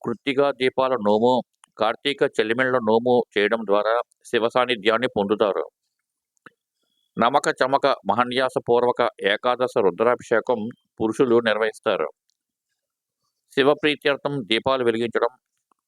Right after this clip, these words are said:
ఉసిరికాయ, దీన్నే దాత్రి ఫలం అంటారు. దీనిని దానం చేయడం సకల ఐశ్వర్యాలను కలుగజేస్తాయి. ఇది ఆ పేజీలో, పేజీ నంబర్ ఎనిమిది వందల ఆరు అని ఉంది.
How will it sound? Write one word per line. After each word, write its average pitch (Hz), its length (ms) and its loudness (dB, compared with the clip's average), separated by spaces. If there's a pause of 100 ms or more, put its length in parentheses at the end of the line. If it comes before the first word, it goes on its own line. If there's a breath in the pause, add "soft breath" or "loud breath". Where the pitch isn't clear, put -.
(160)
ఉసిరికాయ, 120 680 0 (140)
దీన్నే 110 280 0
దాత్రి 104 380 -2
ఫలం 117 300 -2
అంటారు. 101 360 0 (2250)
దీనిని 127 500 0
దానం 110 340 0 (100)
చేయడం 131 280 0 (400)
సకల 127 420 -2
ఐశ్వర్యాలను 120 720 0 (360)
కలుగజేస్తాయి. 101 680 0 (500)
ఇది 107 220 -2
ఆ 117 80 2
పేజీలో, 117 480 2 (840)
పేజీ 104 320 0
నంబర్ 120 320 0 (720)
ఎనిమిది 113 320 2
వందల 123 300 0
ఆరు 107 220 0
అని 113 200 0
ఉంది. 98 240 -2